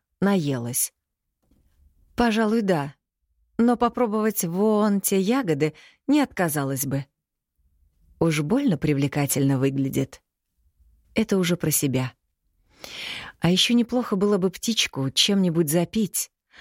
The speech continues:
А то из жидкости ей больше суток ничего, кроме того снадобья, не перепало.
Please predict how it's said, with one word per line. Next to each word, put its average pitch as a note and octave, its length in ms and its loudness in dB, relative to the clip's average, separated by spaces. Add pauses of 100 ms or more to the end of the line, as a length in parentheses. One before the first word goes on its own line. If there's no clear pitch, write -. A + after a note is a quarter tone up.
(220)
А E3+ 100 2
то F3 100 -2
из F3 140 4
жидкости D#3 540 -4
ей D#3 140 2
больше F3 320 0
суток G3 340 -4
ничего, F3+ 320 2
кроме E3 260 0
того D#3+ 220 0
снадобья, D#3 580 -2
не D3 160 2
перепало. C#3 640 -2